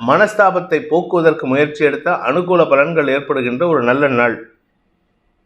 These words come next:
புனர்பூசம் நட்சத்திரத்தில் பிறந்தவர்களுக்கு உத்தியோக ரீதியாக சக பணியாளர்களின் அன்புக்கு பாத்திரமாகக்கூடிய வாய்ப்பு ஏற்படும். உங்களுடைய கௌரவம் அதிகரிக்கிறதுக்கு வாய்ப்பு இருக்கு.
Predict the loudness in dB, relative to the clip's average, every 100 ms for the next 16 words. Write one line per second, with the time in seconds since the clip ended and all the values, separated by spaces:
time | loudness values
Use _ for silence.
0 | _ _ 0 2 2 2 0 2 0 0
1 | -2 -4 -4 -2 0 0 2 4 4 4
2 | 0 0 0 0 -2 -2 0 2 2 2
3 | 2 2 0 -2 -2 0 0 0 0 2
4 | 2 0 -2 -2 -2 -2 -2 -4 -6 0
5 | 0 2 0 0 0 0 0 2 4 2
6 | 0 -4 -2 -4 -4 -8 -4 -2 0 0
7 | 2 2 2 0 0 -2 0 0 0 -2
8 | -4 -2 2 2 0 -4 -6 -10